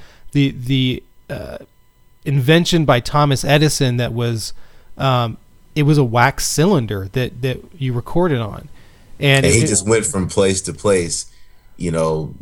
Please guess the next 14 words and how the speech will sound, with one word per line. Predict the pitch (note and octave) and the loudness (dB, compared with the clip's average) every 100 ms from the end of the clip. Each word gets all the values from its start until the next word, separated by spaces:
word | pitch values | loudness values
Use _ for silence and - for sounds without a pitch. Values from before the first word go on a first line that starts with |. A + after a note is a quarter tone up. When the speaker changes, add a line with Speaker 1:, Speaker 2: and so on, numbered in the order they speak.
| - - - - | -20 -20 -10 0
Speaker 2:
tasting | F2+ F#2 - F2 D#2+ D2 | 2 2 0 -2 -2 -4
whatever | D#2 F2 F2 F2+ E2 | -2 0 2 0 -2
music | E2+ F#2 D2+ D2 | -4 -4 -4 -4
style | - F#2 F2 E2+ | -2 -2 0 0
they | D#2 D2+ | -2 -4
had | E2+ F2 D#2+ D2+ | -4 -2 -2 -4
and, | D2+ D#2 D2+ | -6 -8 -6
and | D#2+ D2+ | -6 -6
just | D2+ - | -6 -2
carried | F2+ E2 D#2 | 0 2 0
it | D2+ | -2
along | D2 E2+ D#2 B1+ | -2 -2 -2 -4
with | A1+ | -8
him. | - | -14